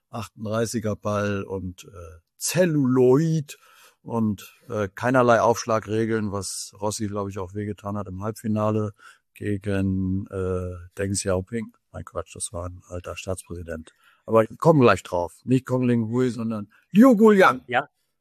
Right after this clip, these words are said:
Speaker 2: ja,
Speaker 1: Äh.
Speaker 2: ja, ähm, da bist du ein bisschen zu früh.
Speaker 1: Scheibengleis.
Speaker 2: Äh,
Speaker 1: Das war ja
Speaker 2: achtundachtzig.
Speaker 1: sechsundneunzig.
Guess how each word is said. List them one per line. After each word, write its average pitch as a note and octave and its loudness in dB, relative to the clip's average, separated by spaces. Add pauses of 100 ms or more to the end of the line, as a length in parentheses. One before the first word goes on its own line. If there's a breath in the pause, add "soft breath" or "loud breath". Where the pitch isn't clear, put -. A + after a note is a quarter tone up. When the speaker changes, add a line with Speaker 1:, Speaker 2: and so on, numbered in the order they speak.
Speaker 2:
ja, A#2 -2
Speaker 1:
Äh. A#2+ 2
Speaker 2:
ja, C#3 0
ähm, D3 -10
da D3+ -4
bist G3+ -2
du A#3+ 0
ein A3 -2
bisschen B3 -6
zu A#3 -6
früh. G#3+ -6 (440)
Speaker 1:
Scheibengleis. G#2 -6
Speaker 2:
Äh, C#3+ -4 (160)
Speaker 1:
Das F3 -2
war C3 4
ja C3 6
Speaker 2:
achtundachtzig. B2 -2
Speaker 1:
sechsundneunzig. D3 2